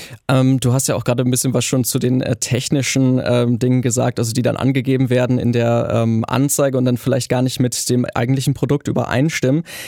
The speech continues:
Ist es denn eigentlich so als Verbraucherin oder Verbraucher auch einfach zu erkennen, ob es sich da um ein Fake handelt oder gibt es da bestimmte, ähm, Dinge, auf die man gut achten kann?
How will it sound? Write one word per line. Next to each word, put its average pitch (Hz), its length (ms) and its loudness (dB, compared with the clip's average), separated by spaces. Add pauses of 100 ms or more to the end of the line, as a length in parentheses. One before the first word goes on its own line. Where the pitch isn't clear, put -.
Ist - 160 0
es 151 100 -2
denn 147 160 0
eigentlich 135 420 -2
so 131 200 0
als 123 300 -2
Verbraucherin 127 840 0
oder 135 160 -2
Verbraucher 120 460 -2
auch - 160 -2
einfach 139 380 -2
zu - 180 -4
erkennen, 123 480 -2
ob - 140 -2
es 151 100 -2
sich 151 140 -4
da 156 100 0
um 143 80 -2
ein 131 140 -2
Fake - 340 -4
handelt 165 300 -2
oder 131 180 0
gibt 131 220 -4
es 123 80 -2
da 135 100 -2
bestimmte, 135 800 0
ähm, 123 160 0
Dinge, 135 240 0
auf - 140 -6
die 139 100 0
man 123 140 2
gut 117 180 -2
achten 151 320 -4
kann? 214 260 -4